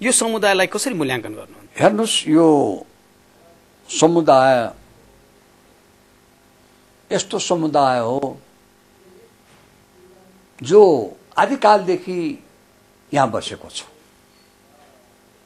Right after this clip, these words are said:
Speaker 2: यहाँ उपत्यकामा भयो, काठमाडौँ भयो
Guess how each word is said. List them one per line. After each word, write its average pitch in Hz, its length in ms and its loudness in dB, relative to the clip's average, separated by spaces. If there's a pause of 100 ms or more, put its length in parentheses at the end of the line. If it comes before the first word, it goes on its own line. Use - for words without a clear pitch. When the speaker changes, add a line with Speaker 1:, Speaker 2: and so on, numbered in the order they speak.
(760)
Speaker 2:
यहाँ 95 300 -10
उपत्यकामा 117 720 -4
भयो, 110 180 -12 (1120)
काठमाडौँ 120 460 -6
भयो 117 220 -10